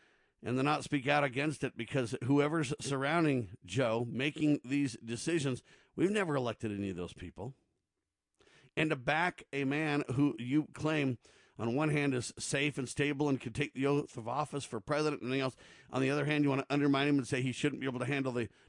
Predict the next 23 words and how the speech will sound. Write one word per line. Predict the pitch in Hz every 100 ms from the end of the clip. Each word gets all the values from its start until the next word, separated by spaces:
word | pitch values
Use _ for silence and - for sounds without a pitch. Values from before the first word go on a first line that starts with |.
| 120
nuclear | 151 139 135
codes | 120 156 147 123
by | 135
himself, | 135 113 - 160 151 131 - _ - -
although | 120 123
that's | 127 131 -
been | 139
the | 120
case | - 147 147 -
for | 123
decades | 98 143 156 - 139 123
in | 127
America. | 120 135 180 147 131 - - - _
At | 131
some | - 185 175
point, | 185 185
there's | 165 147
a |
treasonous | - - 185 180 151 135 - -
reality | 127 143 170 180 127
to | 107 120
this, | 104 -
folks. | - 107 98 -